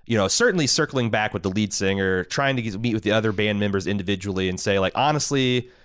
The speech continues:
what do you think about the situation? What can I do to make things better?" Uh, try to work things out with the ry-, uh, the rhythm guitarist, but it might not work.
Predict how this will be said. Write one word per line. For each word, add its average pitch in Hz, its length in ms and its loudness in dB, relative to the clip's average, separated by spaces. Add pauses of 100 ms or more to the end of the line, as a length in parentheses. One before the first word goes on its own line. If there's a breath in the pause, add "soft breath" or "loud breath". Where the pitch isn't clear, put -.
(560 loud breath)
what 123 280 0
do 147 60 0
you 143 100 2
think 123 180 -2
about 104 200 -2
the 101 80 -6
situation? 95 840 -2
What 123 180 0
can 127 100 -2
I 117 100 2
do 104 160 0
to 98 60 0
make 95 240 0
things 92 220 -4
better?" 87 560 -2 (360 soft breath)
Uh, 98 260 2
try 139 280 0
to 135 80 2
work 120 180 0
things 110 220 -4
out 104 220 0
with 95 220 -4
the - 120 -6
ry-, - 20 0
uh, 87 380 -2 (140)
the 87 340 -4
rhythm 98 260 -2
guitarist, 90 600 -2
but 101 160 0
it 117 80 2
might 123 260 -2
not 196 200 0
work. 208 340 -4